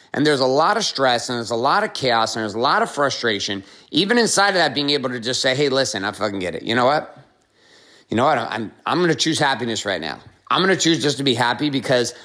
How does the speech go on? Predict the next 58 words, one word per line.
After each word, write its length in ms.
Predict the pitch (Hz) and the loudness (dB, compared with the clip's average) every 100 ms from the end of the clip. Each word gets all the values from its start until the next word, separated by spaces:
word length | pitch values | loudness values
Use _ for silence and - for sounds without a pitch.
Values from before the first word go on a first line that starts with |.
| - | -4
I 140 | 123 165 | -2 -2
could 120 | 170 | -2
be 60 | |
super 340 | 160 - 156 147 | -2 0 0 -2
pissed. 380 | 110 131 127 123 | 0 2 2 0
I 80 | |
could 100 | 139 | -2
be 60 | 143 | -2
super 340 | - 156 143 | -2 -2 -2
angry. 400 | 131 123 120 120 | -2 -2 2 0
I 140 | 117 135 | 2 0
could 120 | 143 | 0
be 80 | 139 | 0
like, 200 | 131 - | 0 0
'Fuck 260 | 151 156 | 0 2
everybody. 440 | 151 127 120 127 123 | 0 0 2 2 2
Fuck 280 | - 151 - | 0 -2 0
this. 220 | 135 131 | -2 0
Fuck 280 | 143 151 - | 0 0 0
me. 180 | 139 | -2
Fuck 260 | 135 156 - | 0 -2 -2
the 40 | |
company. 360 | - 135 131 131 | -2 -2 0 -2
Fuck 260 | - 156 147 | -2 0 2
everyone. 380 | 139 135 127 | 2 2 4
I'm 100 | 131 | 2
out. 220 | 147 120 151 | 2 0 -4
Get 80 | |
the 60 | 131 | -4
fuck 220 | 175 165 | -2 0
out. 280 | 160 160 - | 2 0 0
Fuck, 200 | 175 - | -2 0
fuck, 220 | 165 165 | -2 0
fuck, 220 | 160 - | -2 0
fuck, 200 | 151 - | -2 0
fuck, 260 | - 151 - | 0 0 0
fuck 140 | 151 147 | -2 0
everybody.'" 380 | 135 107 95 - _ _ _ _ _ _ _ _ - | -2 -2 -6 -10 _ _ _ _ _ _ _ _ -2
You 140 | 120 | 2
have 180 | 175 202 | 2 2
those 180 | 196 175 | 0 0
days, 380 | 143 127 143 - - _ | 0 0 -2 -6 -20 _
but 100 | 151 | -2
you 80 | 214 | 2
know 80 | 226 | 2
what's 160 | 180 | 0
crazy? 420 | - 240 247 165 | 0 2 2 0
Sometimes 460 | 151 202 233 233 170 | -2 -2 0 0 0
we 100 | 170 | 0
don't 160 | 175 156 | 0 2
need 160 | 170 | 0
an 80 | 170 | 0
angry 280 | 160 156 139 | 0 0 0
stack 340 | - 127 123 | 2 0 -2
to 80 | 120 | -6
turn 220 | - 127 | -4 0
that 120 | 120 | 0
around. 320 | 107 147 117 | 0 0 0